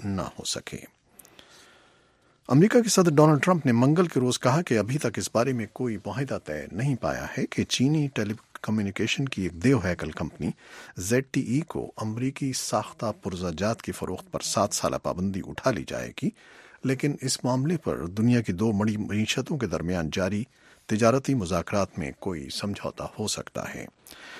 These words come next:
ٹرمپ نے وائٹ ہاؤس میں اخباری نمائندوں کو بتایا کہ وہ زیڈ ٹی ای پر ایک اشاریہ تین ارب ڈالر جرمانہ عائد کرنے کا سوچ رہے ہیں،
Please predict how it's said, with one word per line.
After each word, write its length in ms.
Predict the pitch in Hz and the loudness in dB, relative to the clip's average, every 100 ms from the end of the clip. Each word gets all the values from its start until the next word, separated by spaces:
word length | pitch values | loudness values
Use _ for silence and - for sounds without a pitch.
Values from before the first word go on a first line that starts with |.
| - | -4
ٹرمپ 220 | - 143 127 | 4 4 6
نے 60 | |
وائٹ 280 | 131 131 127 | 6 6 6
ہاؤس 260 | 139 151 143 | 4 4 4
میں 240 | 139 185 | 4 4
اخباری 300 | 147 120 117 | 4 2 2
نمائندوں 400 | 110 117 113 120 | 4 2 2 -2
کو 120 | 107 | -4
بتایا 320 | 107 113 139 | -2 0 0
کہ 140 | 147 98 | -2 -4
وہ 120 | 101 | -4
زیڈ 220 | 85 110 - | 0 -2 -2
ٹی 160 | 110 107 | -2 0
ای 200 | 120 151 | 0 0
پر 160 | 71 60 - _ _ _ - | -4 -6 -10 _ _ _ -2
ایک 280 | 147 160 135 | 0 2 -2
اشاریہ 400 | - 131 127 117 - | -4 -4 -4 -4 -4
تین 260 | - 165 98 - | 0 0 0 0
ارب 280 | 104 92 78 | -2 0 0
ڈالر 260 | 104 110 | 0 0
جرمانہ 460 | 78 95 85 98 113 | -2 -2 0 2 2
عائد 200 | 87 80 | 0 -2
کرنے 320 | - 85 85 | -4 -6 -4
کا 120 | 80 | -4
سوچ 340 | - - 127 104 | -4 -2 0 0
رہے 200 | 104 110 | 0 2
ہیں، 160 | 107 | 0